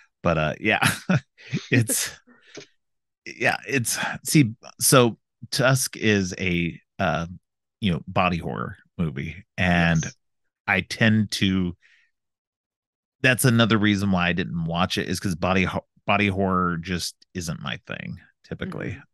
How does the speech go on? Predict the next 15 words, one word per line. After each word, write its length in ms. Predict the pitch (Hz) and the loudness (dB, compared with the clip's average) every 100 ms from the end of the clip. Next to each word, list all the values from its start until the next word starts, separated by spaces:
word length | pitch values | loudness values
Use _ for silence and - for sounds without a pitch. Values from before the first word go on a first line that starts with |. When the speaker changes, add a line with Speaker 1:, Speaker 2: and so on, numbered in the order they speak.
| - | -4
Speaker 2:
Mm-hmm. 40 | |
Speaker 1:
Um, 340 | 87 71 53 - _ _ _ | -2 -2 -6 -16 _ _ _
it's 200 | 101 - | -6 -4
fine. 480 | - 82 78 80 82 | -4 -2 0 0 0
I, 120 | - 87 78 _ | 0 -2 -4 _
I 100 | 92 | -2
watch 400 | 87 82 90 - | 0 0 0 0
and 80 | 87 | 0
enjoy 320 | 85 92 85 | 0 0 -2
some 220 | 82 90 | -2 -2
of 100 | 82 | -2
them, 200 | 78 80 | -2 -2
like 180 | 80 80 - | -2 -4 -6
The 100 | 82 | -6
Thing. 400 | 82 78 80 | -4 -2 -2